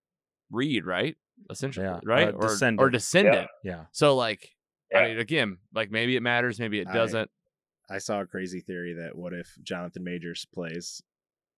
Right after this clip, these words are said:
Speaker 4: like, Reed Richards? It could, because he could be a variant.
Speaker 1: Yep.
Speaker 4: You never know.
Speaker 1: Yeah, he could be, like, any, he could be, like, a number of characters from other multiverses.
Speaker 2: Yeah.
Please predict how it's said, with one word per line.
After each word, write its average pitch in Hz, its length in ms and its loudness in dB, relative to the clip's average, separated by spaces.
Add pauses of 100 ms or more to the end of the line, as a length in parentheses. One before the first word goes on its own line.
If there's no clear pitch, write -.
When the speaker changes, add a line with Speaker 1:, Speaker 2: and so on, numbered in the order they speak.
(640)
Speaker 4:
like, 92 200 -10 (440)
Reed 87 220 -6
Richards? 87 460 -10 (120)
It 87 120 -14
could, 85 160 -10
because 85 340 -10 (220)
he 87 100 -18 (220)
could 95 100 -6
be 87 100 -6
a 82 60 -8
variant. 90 460 -8 (440)
Speaker 1:
Yep. 104 220 2 (260)
Speaker 4:
You 95 140 -10
never 85 220 -12
know. 104 220 -10 (300)
Speaker 1:
Yeah, 123 140 6
he 117 80 0
could 107 100 -2
be, 117 140 4
like, 98 240 2
any, 117 240 0
he 123 60 -6
could 127 100 -4
be, 110 80 2
like, 98 100 0
a 101 80 0
number 113 240 0
of 101 80 -4
characters 104 400 -4
from 113 140 -4
other 135 180 2
multiverses. 90 720 -4
Speaker 2:
Yeah. 117 220 0